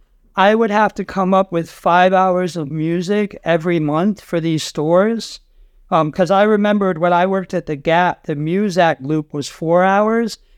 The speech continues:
and people would complain about that. So I said, "Okay, let me give these stores five hours, so at least they only have to hear the songs twice a day, not three times a day."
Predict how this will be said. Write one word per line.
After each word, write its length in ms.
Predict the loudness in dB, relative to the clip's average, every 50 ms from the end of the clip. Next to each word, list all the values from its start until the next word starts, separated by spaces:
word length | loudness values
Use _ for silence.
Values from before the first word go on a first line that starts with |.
| _ -8
and 140 | -6 -4
people 320 | -2 -2 -2 -2 -2 -2 -2
would 160 | -2 -2 -4
complain 420 | -4 -6 -6 -4 -2 -2 -2 0
about 280 | 0 2 2 2 2 2
that. 340 | 0 0 0 0 -2 -6 _ _ _ _ _ -2
So 100 | -2 -2
I 40 |
said, 200 | 0 0 -2 -2
"Okay, 300 | 0 0 -2 0 0 -2
let 180 | 0 0 0 0
me 140 | 0 -2 -2
give 220 | 0 0 0 0
these 200 | 0 -4 -4 -4
stores 320 | -4 -2 0 0 0 -2 -4
five 460 | -6 -4 0 2 2 2 2 0 0
hours, 420 | 0 0 -2 -2 -4 -4 -6 -8 -6
so 200 | -2 -2 0 0
at 100 | -2 -2
least 320 | -2 -2 -2 -2 -2 -4
they 140 | -4 -2 -2
only 240 | -2 -2 -2 -2 -2
have 200 | -2 -2 -4 -4
to 100 | -4 -6
hear 180 | -4 -2 -2 -2
the 140 | -2 -4 -6
songs 400 | -4 -2 -2 0 0 -2 -4 -8
twice 420 | -6 0 4 4 4 4 2 -2
a 60 | -6
day, 240 | -4 -4 -4 -4 -2
not 300 | -2 0 0 0 -2 _
three 240 | -6 -4 -4 -4 -4
times 340 | -4 -4 -4 -4 -4 -6 -6
a 60 | -4
day." 240 | -4 -2 -2 -4